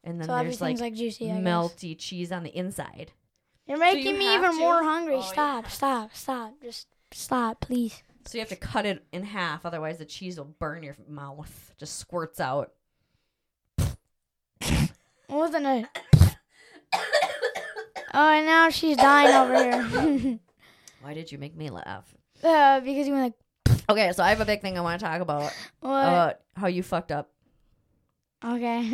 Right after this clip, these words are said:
Speaker 1: Do you know what I'm talking about?
Speaker 2: Yeah.
Speaker 1: Mm-hmm. Okay. So what did you do that got yourself in trouble the other night?
Speaker 2: I asked for, um,
Speaker 1: No, t-, tell the whole story. So you have a habit of asking for money for
Speaker 2: Mm.
Speaker 1: Xbox, and you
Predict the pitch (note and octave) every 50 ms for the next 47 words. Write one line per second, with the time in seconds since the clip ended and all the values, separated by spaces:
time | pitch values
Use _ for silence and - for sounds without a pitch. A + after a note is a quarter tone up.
0 | B3 B3+ B3+ B3 A3+ - D4+ A#3 A3 G#3 G3+ G#3 D3+ D#3+ E3+ - G3+ G3+ F#3 F#3+
1 | G#3 B3+ D4 D4+ D4+ D4 C#4+ C#4+ C#4 C4+ C4+ C4+ C4+ C4+ C4+ C#4 C#4 C#4 C#4+ D4+
2 | D#4 - A#4 A#4 B4 B4+ B4+ B4+ B4+ C5+ - C5 B4+ B4+ B4+ B4+ B4 A#4+ A#4 A4
3 | G#4+ B3 B3+ A#3+ G#3 F#3 G3+ G#3+ B3 E4 E4+ E4 - F4 F4+ F4+ C#4 - G#3 F#3
4 | E3+ E3+ F3+ F3+ F3 C#3+ C#3 E3+ - - D3 A2 E2 G2+ D#3+ F#3 - F#3 E3 E3+
5 | - D#3+ D3+ E3 - - F#3+ D3+ D3+ D3+ C#3+ D3+ D3 D3+ D#3 D#3 D#3 D#3 D3+ D#3
6 | D#3 - _ _ _ _ _ _ _ _ _ _ - A#3+ A#3 A#3+ A#3+ A#3 A#3 A#3
7 | - - - - A#3 A#3 A3+ A3+ A3 G#3+ G#3+ G#3 G#3 G#3 G#3 G3 - _ _ _
8 | _ - - A3 - D4+ D4+ - - - C#4+ A#3 A3+ C4+ C4 A3 G#3+ - - F#3
9 | D3+ C3+ B2 C#3+ F3 - _ _ _ _ _ _ _ _ _ _ _ - - -
10 | G3+ F#3+ F#3 F3+ F3+ F3+ F3 - - G3+ A3 C4 C#4 B3 G3 A3 C4 B3 - -
11 | B3+ A3 G#3 G#3+ G3+ F#3+ F#3+ - - - - E3 E3+ - - - - - - -
12 | - - G3 F#3+ F3+ E3 E3+ F3+ E3+ - _ _ _ _ _ _ _ _ _ _
13 | _ - G#3 G#3 G3 E3 C#3+ E3+ A3 C#4 - - F3 C#3+ C#3 D3 E3 A3+ A#3+ B3+
14 | B3+ B3+ B3+ B3+ B3+ B3+ B3+ B3+ F3 F#3 - - - E3 D#3 G#3 - - - F3+
15 | A#3+ A#3+ B3 - -